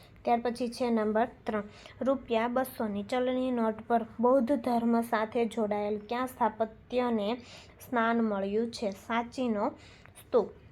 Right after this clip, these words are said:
નંબર ચાર, ગુજરાતમાં કયું પ્રખ્યાત જૈન તીર્થ આવેલ છે? પાલીતાણા. નંબર પાંચ, કપિલવસ્તુ નામનું રાજ્ય ક્યાં આવેલું હતું? હિમાલય પ્રદેશમાં.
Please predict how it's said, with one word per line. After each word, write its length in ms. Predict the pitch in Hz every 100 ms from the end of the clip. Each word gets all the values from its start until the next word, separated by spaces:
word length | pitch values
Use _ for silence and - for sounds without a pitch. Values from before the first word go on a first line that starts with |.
| - -
નંબર 360 | 262 262 240
ચાર, 260 | 233 220 202
ગુજરાતમાં 640 | 226 226 240 233 233 220
કયું 240 | 247 269 262
પ્રખ્યાત 460 | 240 247 - 247
જૈન 460 | 226 - 233 247 233
તીર્થ 380 | 233 233 240 -
આવેલ 480 | - 214 208 214 220
છે? 260 | - 220 208 - -
પાલીતાણા. 720 | 214 208 226 240 214 190 190
નંબર 380 | 208 240 254 233
પાંચ, 380 | - 214 196 - - - - - - - - - -
કપિલવસ્તુ 800 | - 294 302 294 269 269 - 277
નામનું 560 | 262 240 240 254 262 240
રાજ્ય 440 | 226 220 - 233
ક્યાં 420 | 214 240 233 233
આવેલું 480 | 226 214 208 214 233
હતું? 280 | 233 214 208 - - - 247
હિમાલય 520 | 262 262 254 247 247
પ્રદેશમાં. 840 | 233 202 202 208 - 233 226